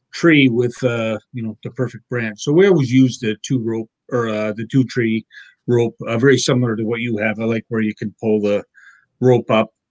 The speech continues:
and then you pull your pulley up, and then pull your, I never use a bear. Uh, I've always used the, uh, seal bags, um, you know, like you use for kayaking and kind of thing. They work pretty good.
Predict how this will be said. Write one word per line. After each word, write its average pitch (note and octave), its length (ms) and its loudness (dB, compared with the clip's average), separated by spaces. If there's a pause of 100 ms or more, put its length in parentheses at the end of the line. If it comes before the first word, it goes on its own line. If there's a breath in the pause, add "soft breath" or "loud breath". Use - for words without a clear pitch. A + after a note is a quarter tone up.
(100)
and A#2+ 200 -8
then A#2+ 160 -4
you G2 100 -8
pull C#3 160 -2
your G#2+ 140 -4 (100)
pulley A2+ 300 0
up, A2 200 -6
and A2 100 -6
then G#2 260 -4 (100)
pull G#2+ 160 -2
your, G#2 300 -2
I C#3 80 0
never C#3+ 220 2
use A#2+ 240 0
a A2+ 60 -8
bear. G#2+ 280 -8 (220)
Uh, G#2+ 280 -4 (120)
I've C3 160 0
always A#2 360 0
used A2 340 -2
the, G#2+ 240 0
uh, G#2 60 -6
seal D#3 280 4
bags, G2+ 480 -4 (680 soft breath)
um, F#2+ 480 -10 (260)
you A2 80 0
know, G#2 100 0
like F#2+ 200 -2
you G2+ 80 0
use F#2+ 260 0
for F2+ 280 -8
kayaking F2+ 520 -6
and F#2+ 140 -10 (580)
kind G#2 140 2
of F#2+ 80 -2
thing. G#2 160 2
They G#2 140 2
work G#2 260 -2
pretty F#2+ 160 -4
good. G2 240 -4